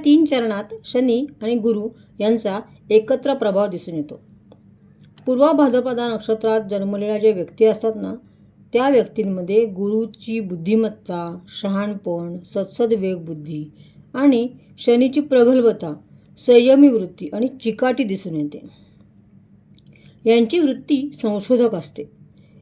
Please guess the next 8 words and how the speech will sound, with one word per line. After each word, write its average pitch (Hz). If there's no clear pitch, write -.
एखाद्या 285
गोष्टीच्या 254
मागे 220
लागले 220
तर 269
ती 247
गोष्ट 208
पूर्ण 214